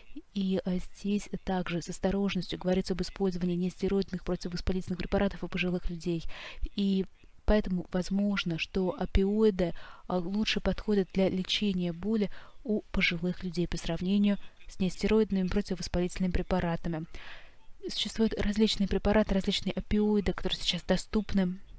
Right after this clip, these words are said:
И здесь, а, вы, а, видите время действия препарата, наименование препарата. Есть препараты немедленного высвобождения, а, которые действуют в течение сорока шести часов.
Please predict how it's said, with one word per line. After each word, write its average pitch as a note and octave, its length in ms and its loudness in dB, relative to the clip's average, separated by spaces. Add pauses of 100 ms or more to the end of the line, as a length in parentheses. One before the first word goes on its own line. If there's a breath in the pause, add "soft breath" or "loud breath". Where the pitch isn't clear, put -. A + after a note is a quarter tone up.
(380)
И E3+ 160 -6
здесь, - 360 12 (140)
а, E3+ 140 0 (180)
вы, F3+ 220 2
а, E3+ 220 0 (440)
видите E3 300 0
время G#3+ 540 4
действия G3 500 2
препарата, F3+ 680 0 (600 loud breath)
наименование F#3 580 4
препарата. F3 640 0 (1600)
Есть G#3 240 2
препараты G3 440 2
немедленного F#3 540 2
высвобождения, E3+ 880 -2 (880 loud breath)
а, F3+ 160 -2
которые G3 360 0
действуют G3 360 8
в - 60 -6
течение F3+ 400 0
сорока F#3 400 -2
шести - 420 0
часов. - 560 -4